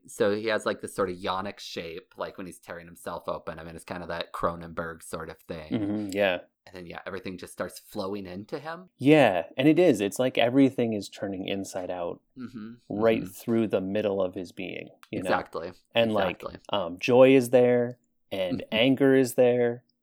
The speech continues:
Speaker 2: and
Speaker 1: Mm-hmm,
Speaker 2: disgust
Speaker 1: mm-hmm.
Speaker 2: is there. I mean, it's a real
Speaker 1: Right,
Speaker 2: inside
Speaker 1: mm-hmm.
Speaker 2: out kind of reunion.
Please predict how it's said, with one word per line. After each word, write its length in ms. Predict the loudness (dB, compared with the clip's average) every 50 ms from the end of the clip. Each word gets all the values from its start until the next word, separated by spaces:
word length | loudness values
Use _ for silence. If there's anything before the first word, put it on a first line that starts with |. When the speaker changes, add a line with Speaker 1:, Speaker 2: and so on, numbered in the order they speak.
| _ _ _ _ -4
Speaker 2:
and 180 | -2 -2 -2
Speaker 1:
Mm-hmm, 40 | -4
Speaker 2:
disgust 600 | -6 -6 -6 -8 -2 2 4 4 4 2 0 -4
Speaker 1:
mm-hmm. 80 | -4 -4
Speaker 2:
is 120 | -4 -2 2
there. 220 | 4 4 4 4
I 60 | 2
mean, 120 | 0 -2 -2
it's 100 | 0 2
a 60 | 4
real 200 | 8 8 8 8
Speaker 1:
Right, 100 | 8 6
Speaker 2:
inside 360 | 4 4 4 4 4 4 6
Speaker 1:
mm-hmm. 60 | 6
Speaker 2:
out 180 | 6 4 4 2
kind 180 | -4 -6 -4 -4
of 120 | -4 -4
reunion. 600 | -6 -4 -2 0 2 2 0 0 -4 -6 -8 -10